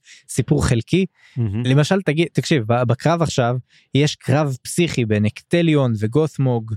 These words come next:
Speaker 2: ראש הבלרוגים, לא לד-, שמנלחמים
Speaker 1: ראש
Speaker 2: על
Speaker 1: הבלרוגים, לא
Speaker 2: צוק.
Speaker 1: סתם.
Speaker 2: לא, אחר כך יש עוד קרב יותר מאוחר, זה עם גלורפינדל גם כן, אבל, אה,
Speaker 1: כן, וזה פסיכי, ואז אז, ואז אתה שואל את עצמך, כאילו, "למה לא מח-, למה לא מספרים לנו כאן?" כאילו.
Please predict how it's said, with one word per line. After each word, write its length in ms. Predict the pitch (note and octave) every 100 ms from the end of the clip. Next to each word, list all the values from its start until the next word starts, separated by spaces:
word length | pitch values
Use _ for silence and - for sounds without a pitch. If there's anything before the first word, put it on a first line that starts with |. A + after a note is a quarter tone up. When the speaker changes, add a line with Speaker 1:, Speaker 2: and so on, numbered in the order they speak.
| -
Speaker 2:
ראש 480 | A#2 A#2+ A3+ A#3+ -
הבלרוגים, 880 | F3+ B2+ F#3+ A#3+ A3+ E3 D3+ C3+ A#2+
לא 200 | A#2+ E3+
לד-, 280 | A3 G3 A3 - -
שמנלחמים 440 | - E3 E3 C#3 C#3
Speaker 1:
ראש 140 | F#3+
Speaker 2:
על 80 | -
Speaker 1:
הבלרוגים, 440 | C3 E3 E3 A#2+ A2
לא 60 |
Speaker 2:
צוק. 100 | D4
Speaker 1:
סתם. 140 | F4+ A2 G#2 F#3 E3 - D#3
Speaker 2:
לא, 80 |
אחר 100 | D3 F#3+
כך 100 | G3
יש 120 | -
עוד 200 | G#3 A#3
קרב 360 | - A#3 D3 B2+
יותר 360 | C#3 B2+ G3 G#3+
מאוחר, 320 | G3 D#3 A2+
זה 120 | C#3
עם 120 | C#3+
גלורפינדל 680 | B2 D3+ F3 E3+ C#3 C3 A#2
גם 220 | D3+ E3+
כן, 200 | - A#2
אבל, 340 | A2 A2 A2+ A#2
אה, 140 | A#2 A2+
Speaker 1:
כן, 260 | D#3+ G3+ C3 G2+ G2+ -
וזה 680 | G#2+ A#2 A2 A#2 _ - A2+
פסיכי, 480 | - - A3 - B2 -
ואז 220 | A#2 B2+
אז, 120 | D3 B2+
ואז 200 | C#3+ -
אתה 160 | F3 D3
שואל 180 | D3 E3+
את 80 |
עצמך, 300 | F#3+ D3 B2+ G#2+
כאילו, 240 | - G#2+ G2+
"למה 220 | G2 E3
לא 140 | F3+
מח-, 120 | F#3+ - - _ _
למה 160 | A#2 E3
לא 140 | F#3+ G3
מספרים 300 | G#3 G#3+ G#3
לנו 220 | G#3 G3+
כאן?" 340 | D4+ D4+ G#2 G2+ -
כאילו. 480 | G#2+ G2 G2 G#2+